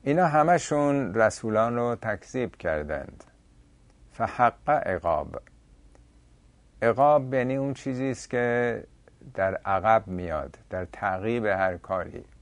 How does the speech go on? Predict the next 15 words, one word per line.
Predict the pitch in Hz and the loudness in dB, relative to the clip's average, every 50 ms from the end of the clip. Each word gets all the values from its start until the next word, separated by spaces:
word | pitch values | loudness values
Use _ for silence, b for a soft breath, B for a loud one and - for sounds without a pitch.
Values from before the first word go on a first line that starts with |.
| _ _ _ _ _ _ _ _ _ - | _ _ _ _ _ _ _ _ _ -20
ما، | 180 185 170 156 131 135 139 139 131 120 | -18 -16 -10 -4 -2 0 2 2 2 0
اه، | - - - - _ - _ - - - - 110 104 104 - - - | -2 -6 -12 -18 _ -20 _ -20 -20 -18 -16 -14 -12 -12 -12 -8 -6
همینطور | 123 120 113 - 120 113 | -6 -6 -4 -4 -4 -4
که | 101 - 107 | -4 -2 -4
عرض | 98 - - 101 98 95 - | -4 -2 -2 -4 -6 -6 -6
کردم، | - 101 95 95 92 110 113 117 120 113 - _ b b b b b b b b b b _ _ - | -6 -4 -4 -2 0 0 0 0 -2 -6 -12 _ b b b b b b b b b b _ _ -8
اه، | - 95 98 92 90 | -4 -2 -2 -2 -2
هر | 90 95 104 117 123 120 | -4 -2 0 0 0 0
چیزی | 107 - - 135 135 123 120 117 | -2 -8 -8 -6 -4 -2 -2 -4
که | - - 107 | -4 -4 -4
می‌خوریم | 101 98 98 95 90 - 110 107 101 113 117 120 123 123 120 113 107 92 65 - - 80 | -2 -2 -2 -4 -4 -4 -4 -2 -2 -2 0 0 0 -2 -2 -4 -6 -8 -10 -14 -10 -8
به | 85 101 | -6 -4
دنبالش، | 90 104 107 104 104 104 98 107 113 120 123 123 120 117 101 - - - - - | -2 0 0 0 0 2 4 4 4 6 4 2 0 0 -2 -6 -12 -16 -8 -4
در | - 95 92 | -2 -2 -2
عقبش، | - - 92 92 90 98 110 117 110 117 113 107 95 - - - | -2 -2 -2 -2 0 0 -2 -2 0 -2 -2 -2 -4 -8 -14 -18